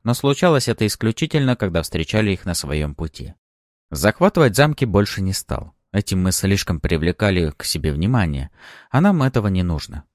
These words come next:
Тут было больше поселений, больше Димуров, поэтому могли снова нарваться. Кроме того, мне очень не хотелось показывать, в каком направлении мы двигаемся.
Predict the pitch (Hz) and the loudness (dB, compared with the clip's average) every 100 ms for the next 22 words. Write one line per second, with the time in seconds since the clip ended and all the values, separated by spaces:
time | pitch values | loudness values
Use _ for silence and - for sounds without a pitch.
0 | _ - 135 113 113 131 113 104 131 120 | _ 0 0 2 2 2 2 2 0 0
1 | 117 107 - 110 131 104 82 95 - 98 | -2 -2 0 2 2 2 2 0 0 -4
2 | 92 101 101 85 - - 87 98 95 92 | 0 2 2 0 -2 -4 -2 0 0 0
3 | 92 101 98 - 98 90 82 95 92 73 | 0 0 0 0 -2 -2 -2 0 -2 -4
4 | - 67 - _ - - _ - 180 156 | -6 -10 -10 _ -20 -20 _ 2 4 4
5 | 151 160 147 131 - 127 131 - 95 87 | 2 2 2 2 0 -2 -4 -2 -2 -2
6 | 90 - 135 120 - 90 95 104 104 104 | -2 0 0 0 -2 -4 -2 0 0 -4
7 | - _ 127 - 143 107 - 85 78 92 | -8 _ -4 -2 -2 -2 0 0 0 0
8 | 90 85 78 92 98 82 73 - 67 | 0 -2 -2 -4 -2 -2 -2 -4 -6